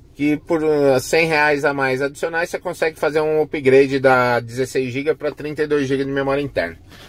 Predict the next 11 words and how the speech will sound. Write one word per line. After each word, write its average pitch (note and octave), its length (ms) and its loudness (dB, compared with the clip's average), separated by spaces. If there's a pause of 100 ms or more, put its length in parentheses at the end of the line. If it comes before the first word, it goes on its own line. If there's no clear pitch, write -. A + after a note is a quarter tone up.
(120)
Qualquer G#3+ 280 4
dúvida, G#3+ 300 0
chama G#3 220 -2
a G3+ 40 0
gente G3+ 260 -8
no F#3+ 80 -2
WhatsApp F3+ 420 0
aí, G3+ 300 -2 (420)
tamo - 180 -2
à F3+ 60 2
disposição. F#3+ 680 0